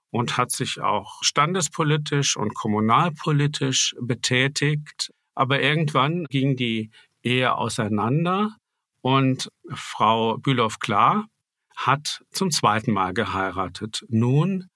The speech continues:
einen Herrn Bülow, genau gesagt Fritz Bülow,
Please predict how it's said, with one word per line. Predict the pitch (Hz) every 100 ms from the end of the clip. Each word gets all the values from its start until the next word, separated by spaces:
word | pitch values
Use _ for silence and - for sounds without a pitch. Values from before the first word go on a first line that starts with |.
| _ _
einen | 113 123 135
Herrn | 127 117 120 139 170 175 -
Bülow, | 135 127 104 85 - - - - -
genau | 107 101 127
gesagt | 151 135 135 131 -
Fritz | - 151 156 -
Bülow, | - 98 101 156